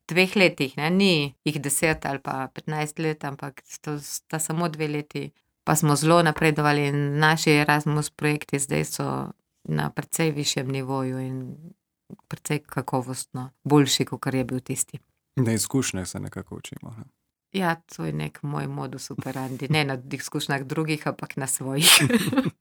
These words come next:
Speaker 2: No, danes si omenila tudi, kako pomembno je, da si vzameš tudi, eh, čas, eh,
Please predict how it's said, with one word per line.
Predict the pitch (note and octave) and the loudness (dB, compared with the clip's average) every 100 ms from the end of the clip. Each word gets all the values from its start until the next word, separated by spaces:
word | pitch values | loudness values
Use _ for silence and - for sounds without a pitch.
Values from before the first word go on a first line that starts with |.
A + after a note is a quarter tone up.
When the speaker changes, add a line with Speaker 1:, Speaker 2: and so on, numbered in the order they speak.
| - _ _ | -20 _ _
Speaker 2:
No, | - D#3 | 6 8
danes | C#3 D3 D3+ B2+ | 8 8 6 6
si | B2 B2 | 6 6
omenila | B2 A#2+ A#2+ C3 C3 | 8 6 8 8 6
tudi, | A#2 C3+ B2 | 4 4 4
kako | A#2+ - | 2 0
pomembno | A#2+ A#2+ A#2+ A#2+ A2+ | 4 6 6 6 6
je, | A2 | 4
da | G2+ | 4
si | G2+ G#2+ | 2 2
vzameš | G2+ G#2+ G#2 G2 | 4 4 4 0
tudi, | - G2+ G2+ | -2 0 0
eh, | G2 G2 | 0 -2
čas, | F#2+ G#2 G2 F#2 - | -2 -2 0 0 0
eh, | - | -2